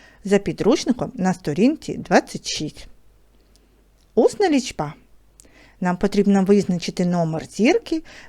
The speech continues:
на якій зараз перебуває лунтик. Приготувались?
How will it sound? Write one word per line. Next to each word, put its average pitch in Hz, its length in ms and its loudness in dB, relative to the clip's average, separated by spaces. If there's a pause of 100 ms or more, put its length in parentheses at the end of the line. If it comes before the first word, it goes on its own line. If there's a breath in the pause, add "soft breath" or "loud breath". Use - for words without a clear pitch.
на 226 80 6
якій 269 400 6
зараз 349 320 4
перебуває 220 720 0
лунтик. 147 540 -8 (680)
Приготувались? 214 840 2